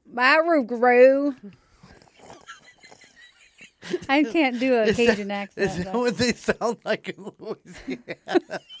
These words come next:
Speaker 2: <laughs>
Speaker 1: Not hillbillies, but, um, the man did not venture back out into the woods for several months after. He didn't claim that he ever saw the creature again.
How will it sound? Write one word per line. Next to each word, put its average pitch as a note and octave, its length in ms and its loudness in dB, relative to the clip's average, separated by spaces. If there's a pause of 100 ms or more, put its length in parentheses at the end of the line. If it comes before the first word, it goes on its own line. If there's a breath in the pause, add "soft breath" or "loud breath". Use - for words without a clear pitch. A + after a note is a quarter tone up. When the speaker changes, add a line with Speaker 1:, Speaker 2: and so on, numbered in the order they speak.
Speaker 2:
<laughs> - 380 -20
Speaker 1:
Not B3 280 0
hillbillies, A#3 540 4
but, - 600 -4 (520 loud breath)
um, A#3+ 440 0 (720 loud breath)
the A#3 140 -2
man C#4+ 320 2
did C#4 160 0
not D#4 340 -2
venture G#3+ 360 -4
back G#3 300 0
out G#3+ 200 0
into A3+ 320 -8
the A3 160 -2
woods A#3+ 300 -2
for D4 120 -8
several D4+ 380 -4
months D4+ 360 -4
after. D4 420 -10 (640)
He A#3 140 -10
didn't B3+ 280 -4
claim C4+ 320 -6
that B3+ 120 -8
he A#3+ 160 -8
ever A3+ 400 -10
saw G#3 240 -10
the G#3+ 80 -8
creature F#3+ 400 -14
again. - 380 -20